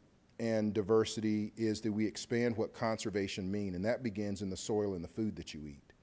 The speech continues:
Um, and I'll tell you now, I don't know what's going on here, but a lot of places, including my own, soil soil scientists are a rare breed. You guys,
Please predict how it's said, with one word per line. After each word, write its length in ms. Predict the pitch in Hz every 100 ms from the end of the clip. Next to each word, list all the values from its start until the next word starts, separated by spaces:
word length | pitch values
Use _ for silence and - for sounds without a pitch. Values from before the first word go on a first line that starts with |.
| _ _ _ _ _ - _ -
Um, 380 | 107 101 98 95 - - - - - _
and 360 | 123 117 113 110 - -
I'll 120 | 120
tell 220 | - 131
you 120 | 120
now, 260 | 110 131 117
I 40 |
don't 100 | 123
know 100 | 123
what's 180 | 113 107
going 220 | 123 113
on 140 | 104 101
here, 220 | 143 156
but 160 | 110 101
a 60 |
lot 220 | 101 110 127
of 80 |
places, 460 | - 131 135 165 131
including 300 | 107 135 120
my 100 | 107
own, 220 | 135 127
soil 520 | - - 135 139 135 - - -
soil 360 | - 139 139 135
scientists 640 | 143 143 151 160 147 -
are 280 | 117 113 110
a 80 | 107
rare 280 | 98 113 113
breed. 500 | 101 101 92 82 73 - - - _ - _ _ _ _ - - - _ - - _ - _ _ - _ - _ - - - -
You 100 | 117
guys, 360 | 123 120 113